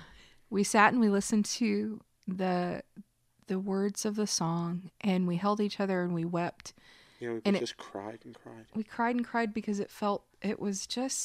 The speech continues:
Speaker 1: so, so beautiful, and, and it, it was just, it was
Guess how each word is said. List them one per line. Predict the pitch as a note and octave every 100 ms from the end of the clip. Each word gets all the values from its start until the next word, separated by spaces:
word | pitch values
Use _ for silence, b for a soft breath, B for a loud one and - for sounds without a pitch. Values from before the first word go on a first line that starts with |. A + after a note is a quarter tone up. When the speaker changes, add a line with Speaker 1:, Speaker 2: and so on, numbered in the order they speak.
| -
Speaker 1:
so, | G#3 A3 G#3 - _ _ _ _ _ -
so | - A#3 C4
beautiful, | G#3 F#3+ A3 A3 - F3+ E3+ -
and, | F3 F3 E3+ E3 b b b b b b _ _ -
and | F#3
it, | F#3+ -
it | G#3 D#3
was | G#3+ G#3
just, | A3+ A3 - -
it | G3+ -
was | G3+ F#3+